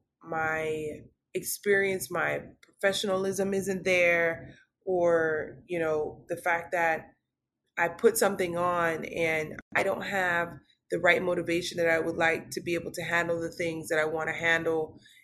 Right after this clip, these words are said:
in the way that I want to, um, you know, I just kinda just look at myself in the mirror and kind of, uh, second guess it. I remember, um, in The Real World, uh, in The Real World,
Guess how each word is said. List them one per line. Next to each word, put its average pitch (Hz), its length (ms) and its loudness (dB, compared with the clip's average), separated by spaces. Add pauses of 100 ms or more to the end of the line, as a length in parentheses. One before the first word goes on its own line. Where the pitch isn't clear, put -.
(120)
in 190 140 2
the 180 80 4
way 175 200 2
that 170 120 2
I 160 120 4
want 165 420 0
to, 165 400 -2 (340)
um, 160 460 -2 (440)
you 247 120 -2
know, 247 120 4
I 240 140 6
just 226 220 -4
kinda 233 260 0
just 214 240 -8
look 214 400 0 (680)
at 208 140 0
myself 202 600 4
in 208 80 0
the 196 60 -2
mirror 190 460 4
and 180 240 0
kind 202 220 4
of, 175 320 2 (640)
uh, 214 220 2
second 214 360 0
guess 190 240 0
it. - 300 -6
I 240 80 -2
remember, 196 920 0 (640)
um, 170 500 -2
in 185 160 -4
The 175 120 0
Real 185 300 2
World, 143 440 -2 (640)
uh, - 120 -8 (520)
in 170 120 -6
The 165 100 0
Real 143 160 -4
World, 160 300 -10